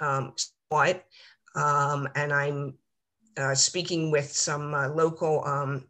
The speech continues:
free libraries in the area to get recognized. And, uh, I am, um,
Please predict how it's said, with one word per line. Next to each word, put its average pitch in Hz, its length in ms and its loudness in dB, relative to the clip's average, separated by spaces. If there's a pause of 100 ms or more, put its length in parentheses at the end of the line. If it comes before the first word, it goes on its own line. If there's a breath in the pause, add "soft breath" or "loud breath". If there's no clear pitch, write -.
free 185 260 0
libraries 156 720 2 (220)
in 151 80 -2
the 147 40 -4
area 151 280 -4 (3750 loud breath)
to 160 120 0
get 143 380 2 (360)
recognized. 160 920 0 (100)
And, 147 580 -2 (140)
uh, 143 360 -4 (1300 loud breath)
I 160 240 6
am, 151 560 2
um, 139 640 -2